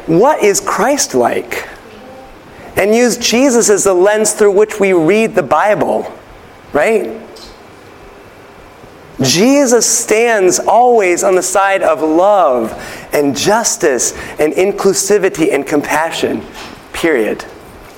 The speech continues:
Okay, I'm preaching here, but I'm the one with the mic. <laughs> This is called preacher's privilege. I get to say what I think. And you can disagree. You can disagree.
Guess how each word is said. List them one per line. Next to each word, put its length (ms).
Okay, 140
I'm 160
preaching 380
here, 240
but 140
I'm 180
the 80
one 180
with 120
the 80
mic. 380
<laughs> 1160
This 140
is 100
called 340
preacher's 460
privilege. 800
I 160
get 120
to 80
say 240
what 120
I 160
think. 540
And 100
you 120
can 160
disagree. 960
You 100
can 140
disagree. 720